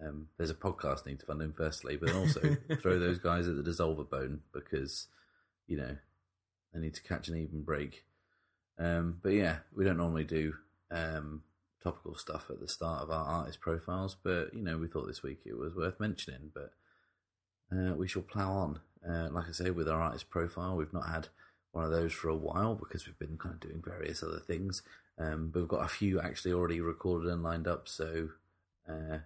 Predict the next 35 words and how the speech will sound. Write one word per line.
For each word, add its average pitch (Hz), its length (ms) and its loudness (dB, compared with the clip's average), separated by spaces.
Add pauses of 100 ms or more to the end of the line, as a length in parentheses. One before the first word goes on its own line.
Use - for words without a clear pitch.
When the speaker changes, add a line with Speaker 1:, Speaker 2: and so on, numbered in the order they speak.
(140)
Speaker 1:
you 85 80 -4
know, 76 260 -4
you're 85 120 -6
gonna 76 180 0
get 73 140 0
a, - 300 -10
a - 40 -12
slew 80 300 2
of 73 100 2
them 71 140 -4
now. 73 80 -6
You 82 140 0
made 98 160 6
a 90 40 8
move 78 420 0 (500)
for 80 100 4
artist - 300 0
profiles. 73 640 -4 (400)
Um, 80 360 -2
but 82 140 0
this 110 180 2
week, - 400 -2 (100)
um, 98 440 0
who 107 140 2
are - 20 2
we 110 100 2
talking 139 340 -2
about, 80 240 -2
Ed? - 160 -6 (680)
Speaker 2:
Uh, 123 180 -2
we're 135 180 6
talking 143 440 4
about 135 440 0
Burt 170 280 4
Lancaster, 143 720 -6